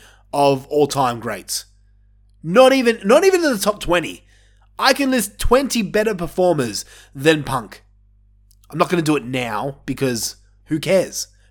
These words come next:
But in my opinion, um, I think C M Punk is a little bitch. <laughs> So, and I, I don't care. If, if C M Punk fucking hears this,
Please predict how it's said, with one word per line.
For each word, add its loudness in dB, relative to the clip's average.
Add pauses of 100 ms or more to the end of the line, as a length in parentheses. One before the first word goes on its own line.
(120)
But 0 (760)
in -2
my 4
opinion, -2 (840)
um, 2 (360)
I 0
think -4
C -2
M -4
Punk -4 (680)
is -2
a -4
little 2
bitch. -4
<laughs> -20
So, -2 (1600)
and 2
I, 0
I 4
don't -2
care. 2 (180)
If, 0 (140)
if -2
C -2
M 0
Punk 0
fucking -4
hears 0
this, 0